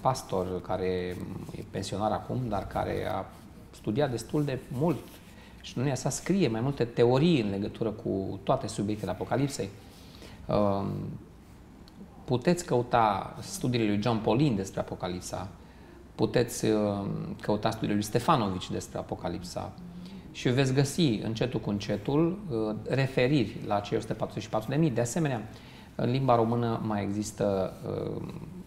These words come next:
un curs pentru misionari alcătuit de profesorul Florin Lăiu, Daniel și Apocalipsa. Deși probabil că unele din interpretările de acolo nu mai sunt de actualitate, eu îl consider cursul acela unul dintre cele mai,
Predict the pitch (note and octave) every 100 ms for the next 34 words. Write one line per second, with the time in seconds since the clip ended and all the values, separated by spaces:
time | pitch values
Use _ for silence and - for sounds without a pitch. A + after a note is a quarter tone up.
0 | - - G2 F#2 F2+ F2+ - D3 C3+ -
1 | - - - - - G2+ G#2+ G#2 - G2+
2 | A#2 B2+ - - G2 F#2+ A#2 A2 G2+ F#2
3 | F#2 F2 - - - G2+ - - G#2+ G2
4 | G#2 B2 A#2+ F#2 - - - - - -
5 | - - F#2 G2 G2+ G2 - - F2+ F#2
6 | - F2 - - G#2 G#2+ G2+ G2 - G2+
7 | G2+ G#2 - A#2+ A2+ G#2 - G#2+ G2+ G#2+
8 | G#2+ G#2+ G#2 G#2+ G#2+ G2 G2+ G2+ G2+ G#2
9 | G#2 A2 A2 G2+ F#2+ - G#2 G2+ A#2 D3
10 | C#3 C#3 A2 G#2 G#2 F#2+ F#2+ C3+ B2 G2
11 | - - G2+ G2 B2 A2 G#2 A2 A2+ A#2
12 | A2 G#2 - A2 G#2+ G#2+ G#2+ G#2 C3 A2+